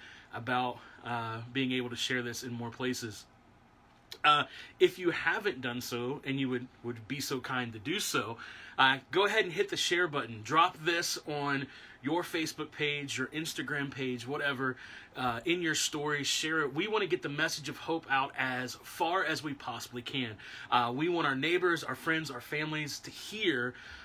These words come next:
uh, the message of hope. And today's gonna be good because we are starting back up, uh, our whole, really our whole heart, and that is the journey of a hope dealer, the process of walking through, walking out of,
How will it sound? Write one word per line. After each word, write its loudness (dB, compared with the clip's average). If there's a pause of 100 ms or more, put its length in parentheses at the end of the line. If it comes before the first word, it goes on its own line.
(140)
uh, -4
the -2
message 0
of -6
hope. 0
And -4
today's 2
gonna 0
be 2
good 2
because -2
we 2
are 4
starting 0
back 0
up, -4 (460)
uh, 4
our 4
whole, 4 (280)
really 8
our 4
whole 4
heart, 4
and -2
that 4
is 2 (260)
the 0
journey 2
of 0
a -4
hope -2
dealer, -2
the -6
process 2
of -4
walking -4
through, 0 (520)
walking 2 (120)
out 6
of, 0